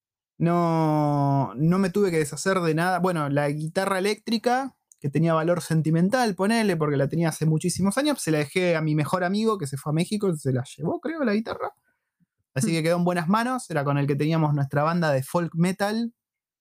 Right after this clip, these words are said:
Speaker 1: que se llamaba Celtic Funeral. Tomá, para vos. Teníamos unos
Speaker 2: Posta.
Speaker 1: hita-, unos temazos, hacíamos.
Speaker 2: ¿Por qué me entero de eso recién?
Speaker 1: Sí, porque es un pasado oscuro que no quería contarte, pero
Speaker 2: ¿Como
Speaker 1: bueno.
Speaker 2: el del ketchup?
Speaker 1: Sí. Esa época más. No, mucho después. Bueno,
Speaker 2: De-
Speaker 1: pero en, en lo,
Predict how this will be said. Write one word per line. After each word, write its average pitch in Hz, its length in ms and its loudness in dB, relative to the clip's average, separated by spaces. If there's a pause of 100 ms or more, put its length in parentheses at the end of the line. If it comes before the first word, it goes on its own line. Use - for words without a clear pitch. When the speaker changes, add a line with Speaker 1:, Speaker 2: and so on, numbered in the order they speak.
(120)
Speaker 1:
que 135 60 -6
se 139 120 -4
llamaba 170 340 0
Celtic 190 480 -2
Funeral. 127 600 -2 (140)
Tomá, 135 260 -2
para 131 220 -2
vos. - 580 -8
Teníamos 156 380 0
unos 147 180 2
Speaker 2:
Posta. 330 340 -2
Speaker 1:
hita-, 175 180 -2
unos 165 160 -2
temazos, 151 480 -4
hacíamos. 123 360 -8
Speaker 2:
¿Por - 120 0
qué 508 80 0
me 262 60 0
entero 170 280 0
de 160 100 0
eso 156 200 -4
recién? 156 320 -2 (120)
Speaker 1:
Sí, 156 200 0
porque 107 300 -4
es 135 120 -12
un 135 60 0
pasado 127 260 0
oscuro 143 300 -2
que 120 200 -6 (140)
no 127 120 -2
quería 139 180 0
contarte, 175 400 0
pero 147 140 -2
Speaker 2:
¿Como 135 120 0
Speaker 1:
bueno. 180 80 0
Speaker 2:
el 175 80 -2
del 170 120 -2
ketchup? 214 380 -4 (260)
Speaker 1:
Sí. - 180 -8 (1000)
Esa 196 260 0
época 139 240 -2
más. 131 160 0
No, 180 200 2
mucho 202 220 -2
después. - 380 -8 (320)
Bueno, 170 340 -2 (180)
Speaker 2:
De- - 60 -20
Speaker 1:
pero 180 200 0
en, 190 120 -2
en 190 220 0
lo, 190 360 2